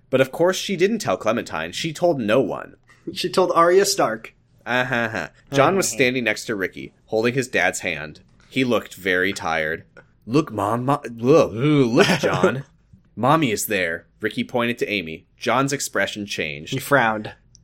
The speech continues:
Speaker 1: "Mommy!" he shouted, excited. <laughs> He released himself out of his dad's hand and ran to Amy.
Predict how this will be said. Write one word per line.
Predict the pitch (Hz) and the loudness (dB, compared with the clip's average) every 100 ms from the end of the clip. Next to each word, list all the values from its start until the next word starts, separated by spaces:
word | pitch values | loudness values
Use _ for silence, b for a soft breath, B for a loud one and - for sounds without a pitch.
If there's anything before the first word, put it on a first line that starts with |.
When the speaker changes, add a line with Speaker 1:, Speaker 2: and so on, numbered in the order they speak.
| _ - | _ 2
Speaker 1:
"Mommy!" | 160 202 214 196 180 170 147 120 90 - | 6 10 10 8 8 8 8 6 0 -8
he | 98 | -10
shouted, | - 90 87 98 | -2 0 2 0
excited. | 87 - 113 85 87 101 - | -2 -2 -2 0 0 -4 -8
<laughs> | _ - | _ -2
He | |
released | 123 127 131 156 - | 0 2 2 0 0
himself | 156 - 156 151 | -2 2 2 4
out | 117 127 | 4 4
of | 143 | 2
his | 131 | -2
dad's | 123 110 117 - | 2 2 2 -2
hand | 104 82 80 - | -4 -4 -6 -10
and | 98 92 | -8 -2
ran | 101 113 | 0 0
to | 127 | -2
Amy. | 95 87 73 | -4 -4 -4